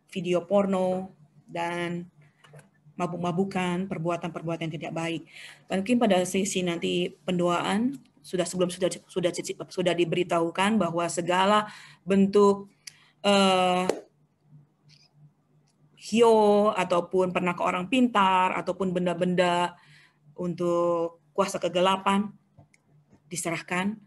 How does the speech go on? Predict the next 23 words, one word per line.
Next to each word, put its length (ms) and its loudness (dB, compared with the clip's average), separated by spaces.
untuk 240 -10
didoakan 480 -4
bersama. 400 -10
Dan 160 -2
tapi 480 0
kalau 240 0
ada 160 2
video 400 0
porno, 400 -6
jangan 400 -2
ditunjukkan 800 -6
ya 160 -6
nanti. 400 -8
Itu 560 0
dihancurkan 640 -4
secara 640 -8
pribadi 320 -8
saja 320 -4
ya 160 -2
Bapak 240 -8
Ibu 160 -8
ya. 160 -8
Eh, 240 2